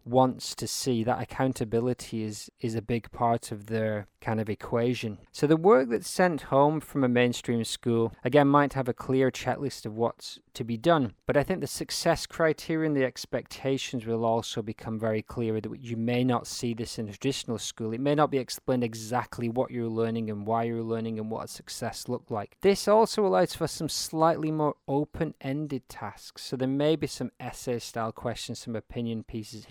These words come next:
even some mini project work, because now that we've started to assign some criteria,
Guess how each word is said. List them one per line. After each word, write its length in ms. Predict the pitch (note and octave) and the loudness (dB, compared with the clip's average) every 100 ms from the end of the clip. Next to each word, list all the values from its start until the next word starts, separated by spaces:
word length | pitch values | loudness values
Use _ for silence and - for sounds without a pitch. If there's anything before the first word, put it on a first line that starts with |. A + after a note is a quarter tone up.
| _ | _
even 240 | C#3+ D#3 E3 | 0 2 0
some 260 | - C#3+ | 0 2
mini 240 | C#3 C#3 B2+ | 4 2 0
project 520 | - B2+ B2 B2 A2 | 0 -2 0 -2 -2
work, 300 | A2 G#2+ G#2 _ | -4 -4 -6 _
because 420 | B2+ - A2+ G#2 _ | -12 -4 -4 -4 _
now 280 | A#2+ C#3 F#3 | -2 4 6
that 100 | G#3 | 6
we've 120 | F#3 | 2
started 400 | - F3 D#3 - D#3 | 0 4 2 2 0
to 180 | C3+ - _ | 0 -2 _
assign 380 | B2+ - C#3 C3+ | -6 0 2 2
some 180 | - A#2 | -2 -6
criteria, 1040 | - B2+ A#2 - - F3+ G#3+ C3 G#2 | -2 -2 -2 -4 0 4 6 4 0